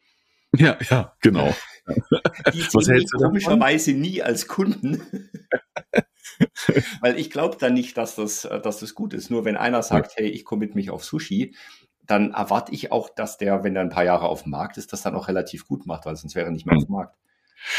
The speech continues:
Speaker 1: Ja, das kann ich ja auch clever machen, ne? Ich mach so eine Art Food Court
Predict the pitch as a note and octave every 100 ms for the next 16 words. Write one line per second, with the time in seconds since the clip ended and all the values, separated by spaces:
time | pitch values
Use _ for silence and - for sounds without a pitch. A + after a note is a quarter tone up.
0 | - - - F2 C#2+ - G2 - F2 -
1 | B2+ D#2 B1+ - B1+ E3 - _ _ -
2 | - A2+ - G#2 F2 D#2 E2 - - B2+
3 | C3 - D#2+ D#2+ D#3+ -